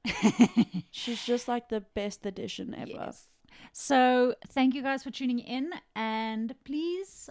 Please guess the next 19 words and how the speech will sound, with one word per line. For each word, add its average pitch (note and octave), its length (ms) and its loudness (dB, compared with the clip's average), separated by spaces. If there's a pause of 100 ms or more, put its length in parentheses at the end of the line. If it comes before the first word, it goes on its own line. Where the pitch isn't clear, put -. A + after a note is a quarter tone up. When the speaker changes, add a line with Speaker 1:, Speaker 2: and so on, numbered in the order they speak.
(140)
Speaker 1:
I C4+ 80 -4
don't F4+ 100 -8
wanna A#4+ 240 -14
be A3 160 2
that C4+ 200 -2
person A#3 280 -4
that's A#3+ 160 -4
like, C4 140 -2
"Like A3 200 -4
and D#4 120 -6
subscribe A#3 360 -6
my D4+ 100 -2
channel." F#3 680 -8 (540)
But C#4+ 140 4
if D4+ 120 0
you F4 80 2
guys A#3+ 300 4
do G3+ 140 0
enjoy F3+ 680 -2